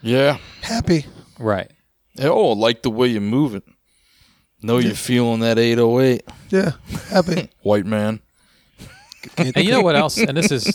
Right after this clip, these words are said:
Speaker 3: just the, the comic in me,
Speaker 1: Oh,
Speaker 3: but
Speaker 1: Lord.
Speaker 3: there's nothing more uninspired than the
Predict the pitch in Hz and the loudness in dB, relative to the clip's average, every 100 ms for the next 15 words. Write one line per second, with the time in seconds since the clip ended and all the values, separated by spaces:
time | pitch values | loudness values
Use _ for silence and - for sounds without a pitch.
0 | - - 117 - - 104 - - - - | -6 -10 -8 -8 -10 -10 -10 -16 -12 -8
1 | - - 113 113 110 120 113 113 107 101 | -8 -8 -8 -6 -4 -4 -2 -2 -2 -2
2 | 101 104 101 - _ _ - 202 170 110 | -4 -10 -12 -18 _ _ -6 -2 -2 -2
3 | 117 120 - 107 95 95 - 95 95 92 | -2 -2 -2 -6 -6 -10 -12 -6 -6 -4
4 | 98 92 - 98 92 90 82 82 - 98 | -6 -6 -6 -4 -2 -2 -6 -8 -16 -12
5 | 90 87 85 87 85 82 76 | -10 -8 -10 -10 -8 -8 -10